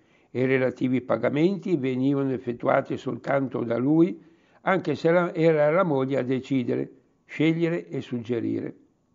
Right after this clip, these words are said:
Il gusto di questi arredamenti,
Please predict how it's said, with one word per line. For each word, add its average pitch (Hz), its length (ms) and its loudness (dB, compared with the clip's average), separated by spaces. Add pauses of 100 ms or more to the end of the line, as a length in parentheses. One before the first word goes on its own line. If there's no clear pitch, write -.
(1160)
Il 127 120 -10
gusto 147 320 0
di 131 100 0
questi 123 320 -2
arredamenti, 113 1000 -2